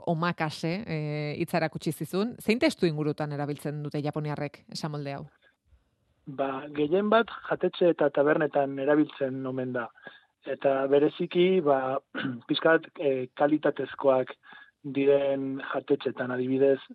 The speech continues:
Speaker 2: sushi jatetxe garestietan edo.
Speaker 1: Eta zuk erabili izan duzu omakase?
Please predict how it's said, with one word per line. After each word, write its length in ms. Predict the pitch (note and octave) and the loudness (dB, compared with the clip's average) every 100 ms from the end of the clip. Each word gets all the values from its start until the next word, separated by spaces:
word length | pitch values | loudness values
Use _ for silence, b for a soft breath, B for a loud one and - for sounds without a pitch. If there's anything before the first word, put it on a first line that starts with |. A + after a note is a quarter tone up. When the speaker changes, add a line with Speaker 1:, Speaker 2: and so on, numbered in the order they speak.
| - _ | -20 _
Speaker 2:
sushi 600 | - D#3+ C3+ C3+ A#2+ A#2 | 0 2 2 0 -2 -6
jatetxe 440 | A2 C#3 C3 B2+ B2 | -6 -4 -2 0 -2
garestietan 600 | A2+ B2+ - G#2+ - G2+ | 0 -2 -2 -4 -4 -10
edo. 200 | F#2+ - _ _ _ | -10 -12 _ _ _
Speaker 1:
Eta 140 | - F3 | -4 -2
zuk 180 | - G3 | 0 0
erabili 280 | F#3 F#3 F#3 | 0 2 0
izan 220 | F#3+ F#3 | -2 -4
duzu 320 | F#3 G#3 G3+ | -2 -2 -2
omakase? 560 | - F3+ F#3 F#3+ - G3+ | -2 -2 -2 -4 -4 -6